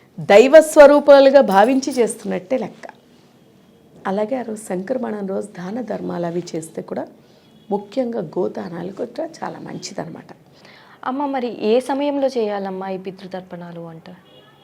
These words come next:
Speaker 1: సూర్యుడు ప్రయాణం మొ-, మొదలైంది అంటున్నాం మనం.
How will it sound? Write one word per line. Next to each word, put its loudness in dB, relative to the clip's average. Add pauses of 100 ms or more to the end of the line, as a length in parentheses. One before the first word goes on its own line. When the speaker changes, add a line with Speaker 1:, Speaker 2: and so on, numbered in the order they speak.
Speaker 1:
సూర్యుడు 0
ప్రయాణం 4
మొ-, 0
మొదలైంది 2
అంటున్నాం -2
మనం. -6